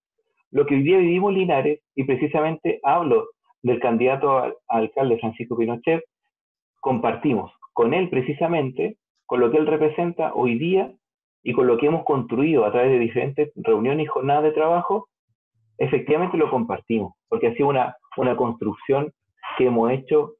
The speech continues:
recogiendo las ideas de nuestro territorio y también con lo que él, a través del Frente Amplio, también han decidido, "¿Sabes qué? También me convoca esto". Y por eso es que nos, estamos haciendo una campaña y un trabajo colaborativo.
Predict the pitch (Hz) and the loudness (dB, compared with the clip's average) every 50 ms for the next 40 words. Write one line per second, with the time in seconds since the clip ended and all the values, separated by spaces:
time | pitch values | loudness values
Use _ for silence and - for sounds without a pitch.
0 | _ _ _ _ _ _ _ _ - - - 110 120 110 110 113 - - - 165 | _ _ _ _ _ _ _ _ -16 -10 -4 0 0 2 2 0 0 0 0 2
1 | 160 143 127 120 127 131 151 156 147 135 123 143 151 - 175 175 160 160 160 160 | 2 2 2 2 2 2 2 2 2 0 0 -2 -2 -4 -4 -4 -2 -2 -2 -2
2 | 160 170 175 190 190 190 - _ _ _ - 131 127 127 120 127 139 147 156 - | -2 0 0 0 -2 -2 -6 _ _ _ -4 -2 0 0 0 0 0 -2 -2 -4
3 | - _ _ _ _ _ _ _ _ _ _ - 131 131 131 127 127 127 - 127 | -8 _ _ _ _ _ _ _ _ _ _ 0 2 2 4 2 2 2 2 2
4 | 139 139 117 113 110 - 110 113 123 131 131 - 117 104 101 - 135 127 123 131 | 4 4 4 2 0 0 2 2 2 2 2 2 0 -2 0 -2 -2 -2 -2 0
5 | 139 143 143 147 151 135 135 131 131 147 143 - - 131 127 123 127 127 135 131 | -2 -2 -2 -2 -2 -2 -2 -2 -2 -2 -2 -2 -2 0 0 0 0 0 0 0
6 | 135 127 - 143 139 143 143 - 151 143 131 117 123 131 131 131 127 120 110 110 | 0 0 0 -2 0 0 0 0 0 0 0 0 0 0 0 0 0 -2 0 2
7 | 113 110 - 110 101 98 - _ - - - _ _ _ _ _ _ - 135 135 | 0 0 0 0 -4 -4 -6 _ -18 -20 -20 _ _ _ _ _ _ -4 -2 0
8 | 131 120 165 190 190 - 180 180 - 139 131 123 - _ _ _ _ - - 139 | 0 2 0 0 0 -2 -4 -2 -2 -2 -2 -4 -6 _ _ _ _ -2 0 0
9 | 147 127 127 - 151 139 135 131 123 - 127 117 117 - 131 131 131 131 131 131 | 0 0 -2 -2 -2 -2 0 0 0 0 -2 -4 -4 -4 -2 -2 0 0 -2 -2
10 | 131 - _ _ _ _ _ _ _ _ - 120 127 120 123 123 123 127 - - | -4 -8 _ _ _ _ _ _ _ _ -2 0 0 2 2 2 0 0 -2 -4
11 | - 131 - 120 113 110 104 110 107 123 117 - 117 110 92 - | -4 -2 0 0 2 2 2 2 2 0 0 -2 -2 -2 -2 -4